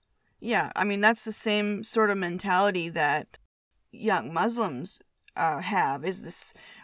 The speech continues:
when they, they want to m-, be martyred th-, desperately, they really do. And if they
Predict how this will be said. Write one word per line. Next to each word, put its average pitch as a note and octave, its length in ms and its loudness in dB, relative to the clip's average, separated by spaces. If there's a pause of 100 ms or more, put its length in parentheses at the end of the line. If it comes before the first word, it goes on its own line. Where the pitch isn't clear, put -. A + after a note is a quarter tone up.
when F3 480 -2 (180)
they, F#3 680 -2 (120)
they F3+ 220 -4
want G3+ 380 6
to F3+ 460 0 (240)
m-, G3 200 -2
be G#3 180 -2
martyred E3+ 640 0 (680)
th-, - 240 -2
desperately, A#3 540 4
they F#3+ 140 0
really G#3+ 440 2
do. G3 300 4 (640)
And G3 180 -4
if F#3 160 -4
they D3+ 260 -2